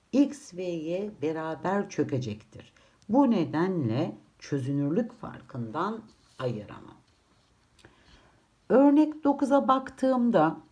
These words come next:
ne demiş bana? X katısının sudaki çözünürlüğü sıcaklık arttıkça artıyormuş, doğru orantılıymış. Y katısının sudaki çözünürlüğü sıcaklık arttıkça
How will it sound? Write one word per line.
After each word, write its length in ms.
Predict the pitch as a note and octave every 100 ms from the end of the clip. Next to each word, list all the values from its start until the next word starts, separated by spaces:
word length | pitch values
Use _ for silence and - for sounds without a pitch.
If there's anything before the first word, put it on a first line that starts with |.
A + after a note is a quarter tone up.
| _ _ _ _ _ _ _ _ _ _ -
ne 160 | A#3+ A3
demiş 380 | F3+ C#3 -
bana? 440 | D#3+ C3+ A#2+ C#3 - - _ _ _ _ _ _ _
X 480 | - C#4 - - - -
katısının 800 | - G#3 G#3+ G#3 G3+ G3 B2+ - -
sudaki 580 | - F#3 F#3+ - C#4+ -
çözünürlüğü 1200 | - G3 D3+ F3+ F3 E3+ D#3+ E3 E3 F3 - - _ _ _
sıcaklık 600 | - - C#4 C4+ - E4
arttıkça 520 | C4 C4 - - -
artıyormuş, 840 | G#3+ G#3 G#3+ - C4+ A3 E3 - -
doğru 300 | F3 G3+ C4+
orantılıymış. 800 | A#3+ F#3 E3+ G#2+ F2 - - - _ _ _ -
Y 380 | F3 C4 C#4+ -
katısının 640 | A#3 - F3+ A3 G#3+ E3
sudaki 480 | - E3+ F#3 C4 A#3
çözünürlüğü 640 | A#3+ A3 G3+ F#3 D#3+ C3
sıcaklık 640 | B2+ E3+ G3 G#3+ - B3 -
arttıkça 640 | G#3+ B3+ - B3 - B3+